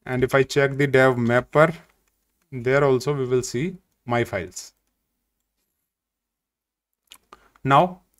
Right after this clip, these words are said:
if we don't want to use the file system, we can unmount it first. After that, we can confirm it by running the D F hyphen H command. After that, if we want to close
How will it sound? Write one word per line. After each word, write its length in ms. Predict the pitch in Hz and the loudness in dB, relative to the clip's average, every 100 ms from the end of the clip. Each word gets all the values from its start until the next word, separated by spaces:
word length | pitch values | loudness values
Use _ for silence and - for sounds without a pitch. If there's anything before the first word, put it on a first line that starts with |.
| _ _ _ _ _ _ - | _ _ _ _ _ _ -12
if 120 | 131 | -6
we 80 | 139 | -2
don't 280 | 131 135 131 | 2 2 2
want 280 | 123 135 135 | 0 0 0
to 80 | 127 | -2
use 500 | 127 143 139 113 - _ _ _ _ _ _ _ _ _ _ - | 0 0 -2 -6 -14 _ _ _ _ _ _ _ _ _ _ -8
the 420 | 117 123 123 120 - _ _ _ _ _ _ _ _ 120 | 0 2 2 -2 -6 _ _ _ _ _ _ _ _ -2
file 160 | 117 | -2
system, 400 | 120 - 160 160 | -2 -4 -2 0
we 100 | 120 | -2
can 160 | 117 117 | -2 -4
unmount 420 | 117 120 139 147 | -2 -2 -2 -2
it 140 | 160 | -4
first. 440 | - 160 156 - - _ _ _ _ _ _ - | -2 -2 -2 -8 -18 _ _ _ _ _ _ -10
After 240 | 117 - 120 | -8 -6 -4
that, 180 | 120 110 | -4 -4
we 100 | 113 | -6
can 200 | 120 113 | -6 -6
confirm 420 | 117 117 139 139 | -6 -4 -4 -4
it 140 | 139 | -6
by 140 | 127 117 | -2 -2
running 300 | 113 113 120 | -2 -4 -4
the 80 | 110 | -4
D 180 | 113 | -2
F 260 | 127 127 _ _ - | -2 -4 _ _ -12
hyphen 280 | 104 117 | -8 -6
H 160 | 117 - | -6 -6
command. 400 | 127 127 165 165 _ _ _ _ _ _ _ _ _ _ _ _ _ - | -4 -4 -6 -10 _ _ _ _ _ _ _ _ _ _ _ _ _ 0
After 320 | 135 - 170 | 2 2 2
that, 240 | 165 190 | 2 2
if 260 | - 151 - - | 0 -4 -8 -4
we 100 | 147 | 0
want 260 | 151 156 160 | 0 0 -2
to 60 | 165 - | -8 0
close 720 | 165 165 175 139 107 - | 4 6 6 4 -4 -12